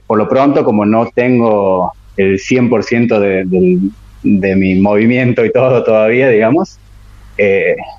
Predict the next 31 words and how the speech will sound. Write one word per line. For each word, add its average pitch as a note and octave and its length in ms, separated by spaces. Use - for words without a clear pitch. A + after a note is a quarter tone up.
estoy G2 920
pensando A2 380
en G#2 60
hacer G#2 240
una G#2+ 120
dirección G2+ 380
técnica, C3+ 720
no A2+ 160
hacer G#2+ 260
tantas A#2+ 460
horas. A#2+ 680
Bueno, F#2 180
en - 20
el - 40
caso G2+ 280
del F#2+ 200
farmacéutico D#3 600
tiene G2 280
la E2 120
posibilidad F#2 300
de - 20
hacer F#2+ 140
dirección F#2 340
técnica G2+ 320
en F#2+ 60
una F#2+ 140
farmacia, A2 640
en G2+ 80
hospitales G2+ 720
o F#2 120
en, E2+ 400